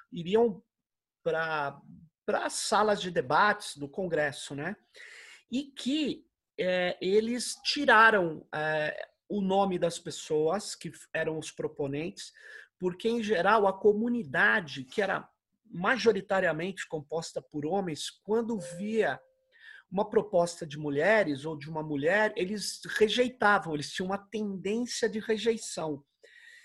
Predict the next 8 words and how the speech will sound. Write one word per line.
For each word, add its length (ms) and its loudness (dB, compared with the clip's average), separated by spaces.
E 120 -2
teve 280 4
uma 200 0
briga 520 2
contra 600 -4
isso 420 -4
na 140 -6
comunidade, 960 -4